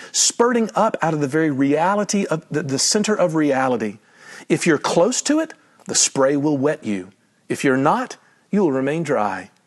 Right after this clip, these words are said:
Once a man is united to God, how could he not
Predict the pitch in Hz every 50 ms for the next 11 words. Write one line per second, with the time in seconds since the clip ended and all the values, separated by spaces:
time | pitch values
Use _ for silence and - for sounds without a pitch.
0 | _ _ _ _ _ - - - - - - 143 175 254 294 - - - 180 160
1 | 160 170 196 220 226 233 220 175 156 156 127 143 147 143 147 156 175 190 190 175
2 | - 156 131 131 156 160 160 135 120 113 - - _ - - - 277 - - -
3 | 277 240 - - 233 220 196 196 254 277 254 143 - -